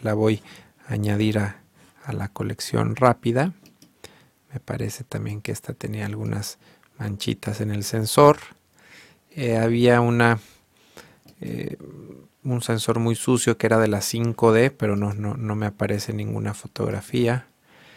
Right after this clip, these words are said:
Eh, vamos a las fotos con F veintidós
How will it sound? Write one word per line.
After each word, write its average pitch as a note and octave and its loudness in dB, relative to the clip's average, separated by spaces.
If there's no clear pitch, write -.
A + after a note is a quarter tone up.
Eh, B2+ -2
vamos A#2 0
a A2+ 4
las A2 -2
fotos A2+ -2
con - -4
F A2 -2
veintidós A#2 2